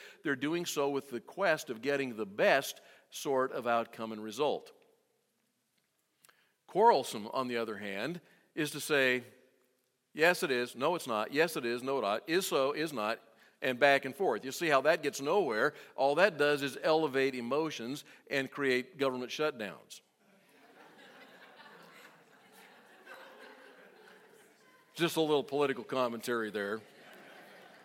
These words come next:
The person who is not peaceable, but is rather quarrelsome instead, is one who browbeats,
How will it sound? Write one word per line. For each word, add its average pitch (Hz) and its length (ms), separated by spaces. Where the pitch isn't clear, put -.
The 156 80
person 208 460
who 185 260
is 143 480
not 180 420
peaceable, 98 640
but 131 160
is 120 120
rather 135 320
quarrelsome 139 500
instead, 123 560
is 151 200
one 196 240
who 170 220
browbeats, 127 960